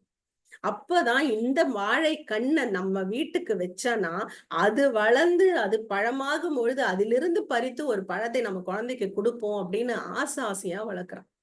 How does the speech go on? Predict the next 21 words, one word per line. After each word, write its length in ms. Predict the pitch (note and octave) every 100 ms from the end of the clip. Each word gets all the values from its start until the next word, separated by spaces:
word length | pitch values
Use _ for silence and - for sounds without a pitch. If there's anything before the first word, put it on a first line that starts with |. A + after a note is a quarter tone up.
| _ _ _ _ _ _ _ _ _ _ _ _
அப்ப, 240 | F#3 - B3+
அப்ப 300 | G3 G3 A3
நல்ல 340 | G3+ G3 A3+
தண்ணி 340 | C4+ A#3 A3+ C#4
ஊத்தி 300 | C4+ A3 G#3+ A#3
அதை 180 | G3+
பார்த்து 380 | F#3 G#3+ B3 C#4
பார்த்து 280 | A#3+ G#3 F#3+ -
பாசத்தோட 600 | G3 B3+ D#4 C4 C4+ C4
வளரும் 320 | G#3 B3 C4+
போது 200 | G#3+ B3
சுவையும் 720 | - A3+ G#3+ C#4 F4 G#4+ G4+
ரொம்பவே 540 | C4 G3 B3+ C#4+ F#4 F#4
நல்லா 340 | C#4+ A3 C4 C#4
இருக்குங்கிற 520 | A3+ A3+ A3+ A#3+ G#3
ஒரு 160 | F#3 F#3+
பெரும் 440 | A#3 C4+ F4 G#4+
நம்பிக்கை 420 | C4+ A3+ - C#4 B3+
அந்த 180 | G3
விவசாயிக்கு 680 | F3+ F3+ A#3 A#3+ G#3+ F#3 F3+
இருக்கு. 280 | E3 D#3+ -